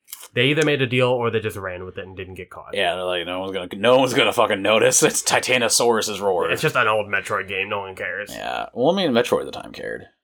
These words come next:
Speaker 2: But
Speaker 1: Probably.
Speaker 2: All right. Um, and then, uh, fun fact: uh, the creator always stated that Titanosaurus was never a kaiju.
Speaker 1: No.
Speaker 2: He always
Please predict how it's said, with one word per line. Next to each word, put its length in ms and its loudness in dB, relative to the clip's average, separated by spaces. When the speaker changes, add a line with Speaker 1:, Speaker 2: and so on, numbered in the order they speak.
Speaker 2:
But 60 -8
Speaker 1:
Probably. 400 -6
Speaker 2:
All 80 4
right. 280 2
Um, 580 4
and 280 -10
then, 540 2
uh, 580 0
fun 220 -4
fact: 360 4
uh, 340 2
the 160 -2
creator 540 4
always 440 6
stated 640 2
that 240 -2
Titanosaurus 540 0
was 80 -4
never 240 0
a 60 -8
kaiju. 720 -4
Speaker 1:
No. 600 -12
Speaker 2:
He 100 0
always 320 4